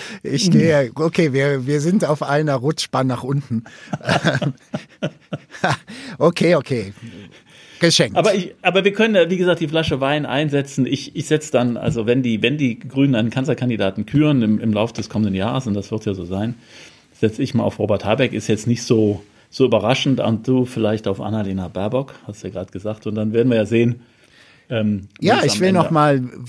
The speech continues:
Speaker 1: wenn wir ein bisschen auch für unsere Hörer, die, ähm,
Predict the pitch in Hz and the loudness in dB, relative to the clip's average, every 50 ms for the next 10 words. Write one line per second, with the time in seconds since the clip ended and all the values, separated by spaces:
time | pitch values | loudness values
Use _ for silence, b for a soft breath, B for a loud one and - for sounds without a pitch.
0 | 127 - - 143 151 165 165 147 139 135 165 165 - - 165 160 139 131 127 - | -14 -8 -2 0 2 2 4 2 2 2 0 -2 -2 -2 -2 0 0 -4 -4 -4
1 | - 147 135 131 131 131 131 120 113 117 123 135 156 160 156 147 135 131 127 123 | -2 -2 0 0 0 0 0 0 2 2 2 2 2 2 2 0 0 2 2 4
2 | 123 120 120 110 113 117 110 110 110 107 98 92 | 4 4 2 0 0 0 0 0 0 0 -2 -6